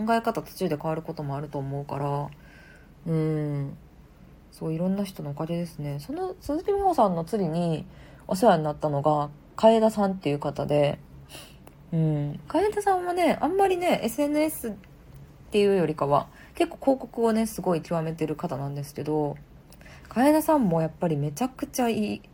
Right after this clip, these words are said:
方です。私より一歳上？一歳か二歳上とかで、結構年齢も近くて、で、そんな年齢近いとは最初思ってなかったんですけどね。で、もともとあの、なんです、楓田さんも、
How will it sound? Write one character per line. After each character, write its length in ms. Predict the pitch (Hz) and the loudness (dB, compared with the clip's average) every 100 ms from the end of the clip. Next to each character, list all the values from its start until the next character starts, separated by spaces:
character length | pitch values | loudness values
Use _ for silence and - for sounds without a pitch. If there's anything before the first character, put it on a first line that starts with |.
| - - | -18 -8
方 280 | 214 196 | -4 -2
で 100 | 156 139 | -2 -4
す。 300 | - - - - - - - - | -10 -14 -18 -20 -20 -20 -20 -8
私 480 | 185 381 - 381 349 | -6 -4 0 2 2
よ 120 | 202 | -2
り 80 | - | -4
一 80 | 254 | -8
歳 340 | - - 359 | -6 -4 -2
上？ 240 | 349 359 403 - | 0 -2 -4 -4
一 120 | 403 | -6
歳 600 | - - - 381 359 330 - - - | -6 -16 -4 0 0 -2 -8 -16 -6
か 120 | 277 | -4
二 140 | 269 | -4
歳 260 | - 311 294 | -2 0 0
上 240 | 285 285 | 0 -2
と 120 | 285 | -4
か 160 | 196 160 | 0 2
で、 360 | 170 165 156 - - | 4 2 2 -4 -2
結 200 | 415 427 | 0 6
構 140 | 214 | 6
年 160 | 190 202 220 | 8 6 6
齢 120 | 202 | 4
も 120 | 160 | 2
近 180 | - 185 | -2 -8
く 100 | - | 0
て、 340 | 147 143 - - - - | 2 2 0 -12 -20 -8
で、 60 | 226 | -2
そ 120 | 349 | 4
ん 20 | |
な 80 | 339 | 6
年 140 | 277 302 | 8 6
齢 180 | 311 | 4
近 220 | 311 - 196 | 2 2 4
い 80 | |
と 80 | 151 | 4
は 60 | 147 | 2
最 160 | 160 | 2
初 100 | 160 | 0
思 200 | 165 175 | 0 2
っ 60 | 190 | 0
て 80 | 185 | 0
な 80 | 185 | -2
か 100 | 156 | -2
っ 40 | - | -6
た 80 | |
ん 100 | 139 | -6
で 60 | 143 | -8
す 80 | - | -10
け 100 | 131 | -8
ど 80 | - | -8
ね。 180 | - - - - - - - - - | -8 -12 -20 -20 -20 -20 -20 -20 -2
で、 100 | 175 | 0
も 140 | 165 233 | 2 2
と 100 | 330 | 4
も 140 | 311 | 4
と 140 | 302 269 | 6 6
あ 80 | |
の、 240 | 262 247 - - - - - - - - - | 6 2 0 -12 -20 -20 -20 -20 -20 -20 -2
な 120 | 208 | 0
ん 60 | 180 | 0
で 80 | 160 | -2
す、 100 | - | -2
楓 200 | 226 240 | 0 2
田 80 | |
さ 140 | 247 240 | 2 2
ん 100 | 196 | 4
も、 260 | 247 190 | 4 4